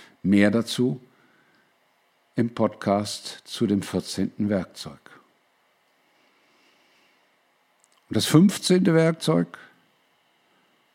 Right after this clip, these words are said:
ist ganz bewusst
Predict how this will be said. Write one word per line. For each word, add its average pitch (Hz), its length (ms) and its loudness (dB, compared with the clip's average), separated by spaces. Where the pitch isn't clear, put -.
ist - 420 -6
ganz 113 260 0
bewusst 98 640 0